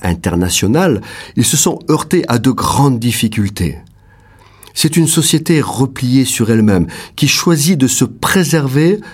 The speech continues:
en fermant ses frontières. Il faut attendre la fin de la Deuxième Guerre mondiale pour que le Japon comprenne qu'il ne peut plus vivre isolément du reste du monde. Sous l'impulsion des U S A,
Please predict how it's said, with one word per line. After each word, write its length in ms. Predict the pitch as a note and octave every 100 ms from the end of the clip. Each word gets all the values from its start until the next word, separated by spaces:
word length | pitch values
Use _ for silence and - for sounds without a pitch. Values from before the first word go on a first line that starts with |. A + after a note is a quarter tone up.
| - _
en 100 | A2
fermant 440 | - C3+ A#2 A#2
ses 160 | A#2 G#2
frontières. 720 | - F#2+ - D#2 C#2+ D2+ - _ _ _ _ _ _ _ - _ _ _ - - - -
Il 80 | F2+
faut 220 | - F#2
attendre 420 | E2 D#3+ F#3+ A#2 - - -
la 140 | D#2+
fin 300 | - - D#3+
de 100 | C3+ E2
la 100 | D#2
Deuxième 460 | E2 C3 G2+ F#2+
Guerre 220 | F#2+ G2
mondiale 400 | F2+ A#2 F3 F#3+
pour 160 | - A2
que 80 | A2+
le 120 | G2
Japon 460 | F#2+ C#3+ - A3 C3
comprenne 680 | - B2+ B2 G3+ G#3 G2 - - - -
qu'il 160 | A2+
ne 80 | A2+
peut 240 | A2 G#2+ G#2+
plus 220 | G2+ G2+
vivre 360 | D#3+ A#3 A2 - -
isolément 640 | A2+ B2+ C#3 E3 A3 C3
du 120 | F2
reste 280 | D#2 F2+ -
du 160 | D#2+ E2+
monde. 340 | E2 C2+ C#2 - _ _ _ - - - -
Sous 180 | - E2
l'impulsion 640 | D#2+ E2+ G#2+ G#2+ - G#3+
des 300 | A2+ F2 E2+
U 80 | G#2
S 180 | G#2+ -
A, 160 | G#3+